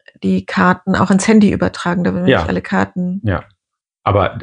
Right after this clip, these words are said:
Speaker 2: äh, das ist nicht so, ohne dass du dann auch damit aussenden
Speaker 1: Ja,
Speaker 2: kannst.
Speaker 1: das ist
Speaker 2: Also
Speaker 1: die
Speaker 2: das
Speaker 1: Frage, ge-, ob das geht oder nicht.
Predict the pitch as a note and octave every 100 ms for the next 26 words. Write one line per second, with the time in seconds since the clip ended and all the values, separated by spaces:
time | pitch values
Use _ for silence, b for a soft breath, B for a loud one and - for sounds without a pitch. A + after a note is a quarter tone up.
0 | A2+ - A2+ A2 G#2+ - A#2 C#3 C#3 C3
1 | - D3 B2+ A2+ - A2+ A2 - A2+ -
2 | A#2 A#2+ A2+ - C3 C#3 F#2 - G3 G3+
3 | G#3 A3+ G#3 A3+ - B2 G#3+ G3+ E3+ -
4 | F#3+ F#3+ F#3+ - G3 F#3+ - G3 G3